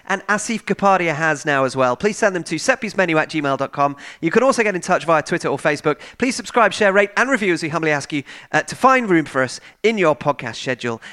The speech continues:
Uh, thank you to Steve and to Asif and to you all for listening.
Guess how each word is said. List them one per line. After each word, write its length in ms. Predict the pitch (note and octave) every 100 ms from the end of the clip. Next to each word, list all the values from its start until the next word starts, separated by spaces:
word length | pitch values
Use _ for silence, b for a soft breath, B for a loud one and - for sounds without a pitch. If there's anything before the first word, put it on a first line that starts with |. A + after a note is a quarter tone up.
| B
Uh, 140 | C#3
thank 360 | - A3 A#3 -
you 160 | A3+ G#3 B -
to 100 | F3
Steve 520 | - E3 D3+ C#3+ C#3 B _
and 200 | G#3+ B3+
to 80 | -
Asif 480 | A3+ A3 F3+ D3 -
and 140 | F3+ F3
to 100 | F3+
you 100 | F#3
all 120 | C#4+
for 120 | -
listening. 340 | D3+ - C#3